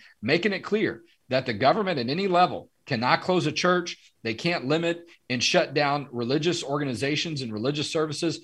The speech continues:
So much of that was because of what happened during covid. You had particularly local governments trying to force churches to close,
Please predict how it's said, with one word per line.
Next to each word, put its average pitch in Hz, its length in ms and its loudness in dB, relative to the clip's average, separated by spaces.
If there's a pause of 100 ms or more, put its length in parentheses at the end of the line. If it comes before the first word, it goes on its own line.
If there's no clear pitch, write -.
(140)
So 220 260 2
much 196 260 4
of 180 80 4
that 139 200 4
was 135 140 -2
because 143 320 0
of 139 80 -4
what 135 160 -2
happened 139 380 0
during 101 200 -6
covid. 180 580 -2 (220)
You 117 140 -2
had 151 380 2 (240)
particularly 147 380 0
local 143 260 2
governments 147 440 -2
trying 139 220 0
to 110 80 -4
force 139 260 -2
churches 160 440 -2
to 160 80 -4
close, 160 640 2